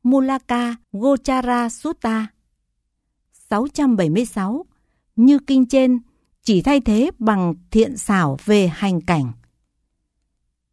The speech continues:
Mười sáu La Mã, kinh sở nguyện trong thiền chứng. Samapatti Mulaka Abhinihara Sutta.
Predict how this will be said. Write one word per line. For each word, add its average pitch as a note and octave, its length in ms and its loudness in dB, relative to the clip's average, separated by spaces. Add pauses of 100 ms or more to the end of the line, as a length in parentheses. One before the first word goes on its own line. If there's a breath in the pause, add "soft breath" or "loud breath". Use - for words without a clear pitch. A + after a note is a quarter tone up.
(160)
Mười G#3+ 240 0
sáu G3 200 -6
La C#4 160 0
Mã, A#3 340 -2 (600)
kinh C#4 260 6
sở F#3+ 320 0
nguyện G3+ 460 0
trong B3+ 240 2
thiền F3 320 2
chứng. G#3 260 2 (1040)
Samapatti C4 1000 -2 (100)
Mulaka C4 760 -2 (180)
Abhinihara B3+ 1160 0
Sutta. A3+ 580 -4